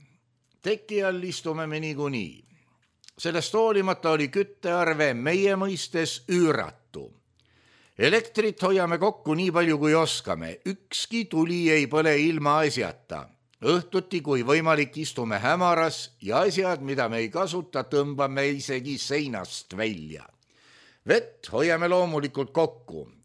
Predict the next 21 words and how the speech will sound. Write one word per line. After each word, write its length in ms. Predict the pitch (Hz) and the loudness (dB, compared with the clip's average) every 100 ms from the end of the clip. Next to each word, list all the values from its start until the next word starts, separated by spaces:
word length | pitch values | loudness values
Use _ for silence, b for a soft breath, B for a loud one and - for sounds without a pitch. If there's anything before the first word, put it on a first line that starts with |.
| - | -6
Duši 440 | 196 - - 123 | -4 -4 -4 -2
all 180 | 101 98 95 | 0 -2 -2
ei 100 | 104 | -2
labista 560 | 202 190 190 - 143 | -2 -2 -10 -8 -6
mõttetult 880 | 113 131 - - 175 - 170 127 - | -4 -2 -4 -6 -10 -4 -6 -6 -6
ja 100 | 107 | -4
niisama 460 | 104 104 156 170 147 | -4 -4 -4 -2 -2
vett 300 | 139 143 - | -2 -4 -6
joosta 500 | 123 120 - - 110 - | -6 -6 -6 -4 -6 -2
ei 340 | 117 139 143 135 | -2 0 -2 0
lase. 400 | 139 117 90 69 - _ _ _ _ _ _ _ _ _ b b b b b b | 0 -2 -8 -14 -20 _ _ _ _ _ _ _ _ _ b b b b b b
Sellest 360 | - 143 139 196 | -6 -4 -2 0
hoolimata 560 | 208 190 180 180 170 | 0 0 -2 -2 -2
võtavad 420 | 175 175 160 147 139 | 0 0 0 0 0
juba 200 | 139 123 | 0 2
praegu 520 | 147 180 175 147 143 | 2 4 4 2 2
rohkem 480 | 165 135 - 131 127 | 2 0 -2 -4 -2
kui 160 | 123 | -2
kaheksakümne 840 | 147 165 156 - - 123 123 117 120 | 0 0 0 -4 -6 -4 -2 0 0
eurosed 540 | 156 151 135 139 120 | 2 0 0 -2 -6
kommunaalarved 1120 | 131 120 123 143 156 147 139 135 127 123 117 | -4 -2 -2 0 0 2 4 2 0 -2 -4